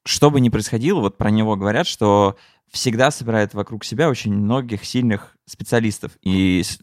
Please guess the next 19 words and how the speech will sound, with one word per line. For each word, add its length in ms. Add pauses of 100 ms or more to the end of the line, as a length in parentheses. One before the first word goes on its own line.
там, 140
в 20
его 360
консультационный 840
совет, 340
если 200
можно 240
так 220
назвать, 480
неофициальный, 720 (280)
входит 360
бывший 800
сео 540
American 440
Express, 640
Disney 680
и 140
так 180
далее. 380